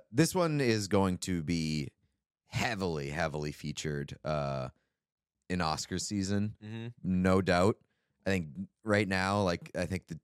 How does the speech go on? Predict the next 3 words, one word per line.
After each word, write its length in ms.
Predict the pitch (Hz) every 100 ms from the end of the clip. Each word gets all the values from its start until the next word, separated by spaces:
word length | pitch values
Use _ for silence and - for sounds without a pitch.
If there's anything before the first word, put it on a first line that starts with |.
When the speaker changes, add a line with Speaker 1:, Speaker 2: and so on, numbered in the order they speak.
| -
Speaker 1:
the, 360 | 87 82 80 - _ -
it's 220 | 92 - - 98 98 _ _ _ _
going 560 | 104 113 95 90 87 85